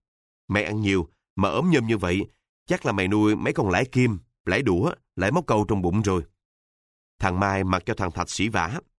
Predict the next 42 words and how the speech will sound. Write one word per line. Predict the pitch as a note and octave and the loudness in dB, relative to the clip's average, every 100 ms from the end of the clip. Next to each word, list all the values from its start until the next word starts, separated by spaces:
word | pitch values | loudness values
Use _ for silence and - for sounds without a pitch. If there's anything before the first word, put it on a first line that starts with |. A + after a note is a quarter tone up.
| - | -6
nhăn | G2 F2+ | -4 -2
nhó. | F2+ G#2 F3+ _ _ _ _ | -2 -4 -8 _ _ _ _
"Tao | - F#2 | -4 0
đói | G#2+ | 0
quá, | E3 A#2 C3+ F#3+ _ _ _ _ | 0 -2 -2 -6 _ _ _ _
chắc | - E3 | -8 -2
tao | A2+ | 0
không | A2 G2 | 0 -2
chờ | G2+ G#2+ | 0 0
xem | - A2 | -2 -2
ban | G#2+ G2 | -2 -2
nhạc | F#2 G2+ | -4 -2
gì | F#2 | -2
gì | F2 F#2 F#2 | 0 0 0
của | A2+ | -2
trường | B2+ A2 | 0 0
mình | F2+ E2 | 0 0
đâu." | A#2+ - _ _ _ _ _ _ _ _ _ | -2 -4 _ _ _ _ _ _ _ _ _
Thằng | - F#2 | -4 -4
Thạch | F#2 F2+ - _ _ | -2 -6 -8 _ _
lấy | G2+ D#3 | 0 0
từ | - | 0
trong | F#2+ G#2+ F#2 | 0 -2 0
túi | B2 | -2
xách | E3 - | -2 -2
ra | A#2 G2+ | 0 2
một | F#2+ F2+ | 0 -2
ổ | E2+ F2+ | -2 0
bánh | D3+ D3+ | 0 2
mì | F#2+ E2 _ - | 2 0 _ 0
đưa | A2 | 2
cho | G#2+ A2 | 2 -2
thằng | F#2 F2 | -2 -2
Mai. | F#2+ F2+ - _ _ - | -2 -4 -8 _ _ -4
Thằng | F#2+ | -2
Dũng | E2 C3 | 0 -2
kêu | B2 G2 | 0 2
lên: | G#2 F2 _ _ _ _ _ _ | 2 -2 _ _ _ _ _ _
"Ê, | B2+ D3 - _ _ - | 0 0 -2 _ _ -2
khoan | B2+ | 0
ăn | A#2+ A2 | 0 0
đã, | F2+ C#3 | 0 0